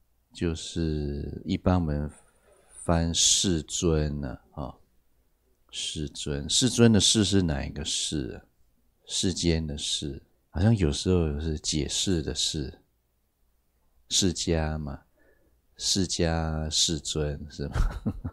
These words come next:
<laughs> 世尊啊，那，那婆伽梵这个世尊是世间的世了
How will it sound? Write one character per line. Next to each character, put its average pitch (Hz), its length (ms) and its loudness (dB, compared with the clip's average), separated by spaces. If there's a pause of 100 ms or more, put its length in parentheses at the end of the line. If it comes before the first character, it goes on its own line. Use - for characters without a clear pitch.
(200)
<laughs> - 680 -20
世 - 280 -4
尊 73 440 -4 (120)
啊， 71 160 -10 (460)
那， 123 180 4
那 127 100 2
婆 113 180 8
伽 123 220 10
梵 90 300 6
这 104 100 8
个 95 100 8
世 101 360 4
尊 85 720 4
是 82 180 -2
世 85 400 4
间 76 460 2
的 69 100 -4
世 - 480 -4
了 - 260 -14